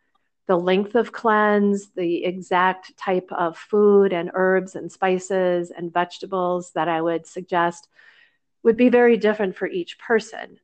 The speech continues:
There's some similarities because some things are tridoshic, but it also, uh, can be very specific. So I'm, I'm doing my best to answer your questions, but it is a very unique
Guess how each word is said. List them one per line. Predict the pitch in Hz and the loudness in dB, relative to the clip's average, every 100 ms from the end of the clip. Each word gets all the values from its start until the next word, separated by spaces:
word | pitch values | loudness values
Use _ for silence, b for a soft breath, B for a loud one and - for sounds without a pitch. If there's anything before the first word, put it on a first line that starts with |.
| - | 0
There's | 214 202 | 0 0
some | - 196 202 | 0 0 2
similarities | 214 254 247 240 190 185 185 202 202 | -2 -2 0 2 2 2 0 -2 -4
because | 202 190 - | -10 -10 -6
some | 185 185 | -4 -4
things | 185 185 - | -6 -8 -10
are | 170 | -16
tridoshic, | - - 175 170 175 - - 165 160 - 175 240 _ b b b b _ _ _ _ _ - _ | -10 -4 -2 -2 -4 -12 -8 -6 -6 -8 -10 -10 _ b b b b _ _ _ _ _ -20 _
but | 240 233 | 2 2
it | 226 | 2
also, | 196 202 220 196 | 0 0 0 0
uh, | 190 185 185 | 0 -2 -6
can | 196 202 | -4 -4
be | 190 185 | -2 -2
very | 180 175 170 | 0 0 -2
specific. | - - - - - 123 123 - - _ _ | -6 -20 -16 -16 -14 -14 -14 -18 -20 _ _
So | - 196 180 B B B B - | -6 -4 -4 B B B B 0
I'm, | 214 208 | 0 0
I'm | 220 226 | -2 4
doing | 330 415 349 | 4 6 6
my | 220 | 4
best | 226 233 - | 2 0 -2
to | - | -2
answer | 220 214 214 | -2 -2 -4
your | 202 | -4
questions, | - 208 - 208 185 | -4 -4 -4 -8 -4
but | 214 | 0
it | 202 196 | 2 4
is | 226 220 | 2 2
a | 202 | 0
very | 185 208 208 208 | 0 2 4 2
unique | 185 190 185 185 202 196 - | 2 0 0 0 2 2 0